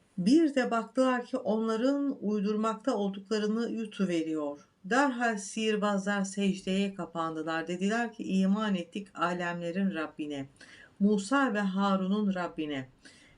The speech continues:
Firavun kızgınlık içinde dedi ki, "Ben size izin vermeden ona iman ettiniz ha." Anlaşıldı ki o size sihri öğreten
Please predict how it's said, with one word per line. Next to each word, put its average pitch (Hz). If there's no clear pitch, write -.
Firavun 269
kızgınlık 233
içinde 185
dedi 196
ki, -
"Ben 285
size 226
izin 196
vermeden 180
ona 226
iman 196
ettiniz 185
ha." 135
Anlaşıldı 220
ki 247
o 262
size 247
sihri 214
öğreten 214